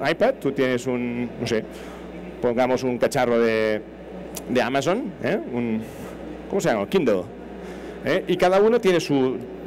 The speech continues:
dispositivo y cada uno tiene su formato, muy bien, del mismo libro. Pero cuando tú haces, pones negritas, pones un comentario a ese libro y tú entregas este libro a él y cambia de dispositivo o cambia de formato,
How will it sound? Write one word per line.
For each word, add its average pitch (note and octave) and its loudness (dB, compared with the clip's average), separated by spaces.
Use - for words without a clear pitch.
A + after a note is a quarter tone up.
dispositivo D#3+ 4
y - 0
cada F#3+ 8
uno G#3+ 6
tiene G3 4
su E3 2
formato, B2+ 2
muy C#3 2
bien, F#2+ 0
del A#2+ 4
mismo C3 2
libro. F#2 0
Pero C#3+ 4
cuando D3 4
tú G#3+ 2
haces, G3 4
pones D#3 4
negritas, B2+ 2
pones C3 0
un C#3 0
comentario B2 4
a - 4
ese A2 -2
libro C3+ 2
y D#3+ 4
tú G#3+ 2
entregas D3+ 2
este D3+ 0
libro C3+ 4
a B2+ 2
él C3 2
y C3 0
cambia F3+ 4
de D#3 4
dispositivo C#3 2
o A#2 4
cambia D#3 2
de C3 4
formato, C#3 2